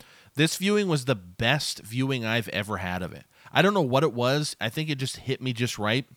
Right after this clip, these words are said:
This movie is awesome. Four and a half out of five for sure. If you're into watching Woody Allen movies, or if it's something you can tolerate, uh, Woody Allen's in this.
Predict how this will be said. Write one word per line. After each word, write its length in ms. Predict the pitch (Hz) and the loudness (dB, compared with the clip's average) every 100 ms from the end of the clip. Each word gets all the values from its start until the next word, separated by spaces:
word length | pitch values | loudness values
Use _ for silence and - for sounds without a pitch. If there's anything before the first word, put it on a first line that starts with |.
| _ - - - _ _ | _ -20 -20 -20 _ _
This 300 | 117 160 - | -2 0 0
movie 380 | 180 170 156 143 | 0 2 2 2
is 160 | 139 - | 0 -2
awesome. 460 | 104 107 101 - - | 0 2 0 -2 -6
Four 180 | - 131 | -2 0
and 80 | 147 | 2
a 40 | |
half 200 | 143 - | 0 2
out 100 | 127 | 2
of 80 | 120 | 2
five 440 | - 104 104 95 - | 0 2 2 -2 -6
for 340 | - 110 117 | -10 -2 0
sure. 560 | 113 - 98 92 90 87 - - | 0 -2 -2 -2 -2 -4 -10 -14
If 160 | - - | -10 -4
you're 100 | 120 | 0
into 240 | 110 135 | 0 2
watching 400 | 127 120 120 120 | 2 2 0 0
Woody 220 | 113 120 120 | 0 2 2
Allen 220 | 120 117 | 2 2
movies, 480 | 117 107 117 113 104 | 0 2 0 0 -2
or 40 | |
if 120 | 90 | -6
it's 100 | - | -6
something 180 | - 123 | -4 -4
you 80 | 120 | -4
can 140 | 113 | -4
tolerate, 500 | 107 113 110 110 110 - - - - - | -2 2 2 2 0 -4 -20 -20 -18 -4
uh, 500 | 104 107 107 104 85 | 0 2 4 2 0
Woody 200 | 117 131 | 0 2
Allen's 360 | 123 127 127 131 | 4 2 2 0
in 140 | 117 | 0
this. 420 | 117 117 - - | 2 2 0 -4